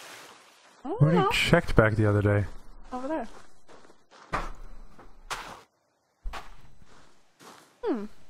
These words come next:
Speaker 2: We already checked this, uh, back the other way.
Speaker 1: I don't know. Keep going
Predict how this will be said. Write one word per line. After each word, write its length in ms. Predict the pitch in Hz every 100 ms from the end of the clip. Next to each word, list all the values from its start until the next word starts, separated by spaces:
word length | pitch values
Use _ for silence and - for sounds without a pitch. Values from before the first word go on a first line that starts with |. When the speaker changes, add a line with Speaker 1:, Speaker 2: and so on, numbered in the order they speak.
| -
Speaker 2:
We 60 |
already 220 | 160 175 147
checked 400 | - 165 - 113
this, 260 | 101 - 131
uh, 460 | 143 131 120 120 113
back 220 | 117 117
the 100 | 110
other 160 | 120 127
way. 480 | 107 117 127 139 123
Speaker 1:
I 40 | 285
don't 200 | 381 370
know. 320 | 302 349 349 - - - - - - - - - _ _ _ _ _ _ _ _ _ _ _ _ _ _
Keep 160 | 285 269 - - -
going 600 | 262 247 254 247 247 262